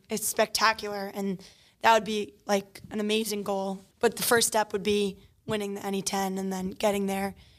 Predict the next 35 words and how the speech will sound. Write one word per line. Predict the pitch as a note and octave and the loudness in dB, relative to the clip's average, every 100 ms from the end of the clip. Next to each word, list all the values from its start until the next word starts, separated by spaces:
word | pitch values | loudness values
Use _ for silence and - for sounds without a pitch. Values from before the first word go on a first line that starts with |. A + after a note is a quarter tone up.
| _ | _
and | G#3 | -2
just | A3 - | -2 0
keep | G#3+ | -4
pushing | - G#3 - G3+ | 2 2 4 0
through. | F#3+ G3 F#3+ - | -2 -6 -6 -4
And | G#3 | 2
then | G#3+ G3+ F#3+ F#3 _ _ _ _ _ - | 2 2 -2 -8 _ _ _ _ _ 2
after | A3+ A#3+ - A3 | 4 4 0 -4
that, | G#3 G#3 G#3 - | -4 -2 -4 -4
I | G#3 | -2
mean, | G#3 G3+ | 0 2
after | G#3+ G3+ - | 4 4 4
my | G#3+ | 4
college | G3+ G3+ G3+ - | 4 4 2 2
career | G#3 | 0
is | G3+ | 2
over, | G3 G3 F#3+ | 2 2 0
I | G3 | -2
would | G3 F#3+ | -2 -2
like | G3+ G3 | -4 -2
to | - G3 F#3 - _ _ _ | -2 -2 -4 -12 _ _ _
try | - A#3+ | 2 4
and | A3+ | 4
play | A3+ | 2
overseas | A3 G#3 - G#3+ G3+ | 2 0 0 2 0
if | G3+ - | 0 0
I | |
can, | G3+ G#3+ G3+ G3+ F#3+ - - _ - | 0 2 2 0 -4 -10 -20 _ -8
see | - A#3 | 0 4
where | A3 | 6
that | G#3+ G#3 | 4 2
takes | - G#3 G#3 - | 0 0 0 0
me, | G3 G3 | 0 0
and | G3 | -2
then | G3 G3 F#3+ | -2 -4 -6